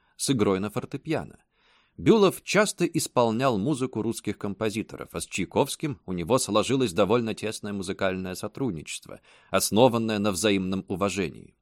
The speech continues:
Бюлов называл Петра Ильича истинным поэтом в звуках, а Чайковский, не любивший по собственной инициативе знакомить музыкальных тузов со своими сочинениями,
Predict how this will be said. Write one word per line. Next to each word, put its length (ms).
Бюлов 440
называл 400
Петра 340
Ильича 480
истинным 500
поэтом 480
в 120
звуках, 580
а 120
Чайковский, 840
не 160
любивший 500
по 140
собственной 600
инициативе 680
знакомить 540
музыкальных 640
тузов 360
со 100
своими 340
сочинениями, 880